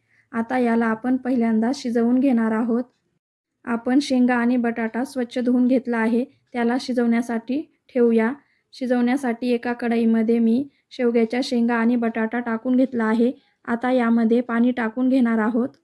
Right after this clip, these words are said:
आता यामध्ये पाऊण चमचा हळदीची पावडर आणि एक चमचा मीठ टाकून घेऊया.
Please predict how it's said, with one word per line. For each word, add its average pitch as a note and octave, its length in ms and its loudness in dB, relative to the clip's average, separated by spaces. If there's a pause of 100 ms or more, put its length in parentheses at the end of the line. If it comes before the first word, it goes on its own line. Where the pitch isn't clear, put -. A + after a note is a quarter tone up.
(920)
आता B3 280 -4
यामध्ये B3 540 2
पाऊण B3+ 320 0
चमचा A#3+ 420 -2
हळदीची A#3+ 420 -4
पावडर A#3+ 540 -2
आणि B3 240 0
एक A#3+ 200 0
चमचा A#3+ 320 -2
मीठ B3+ 280 2
टाकून B3 360 -2
घेऊया. B3 400 2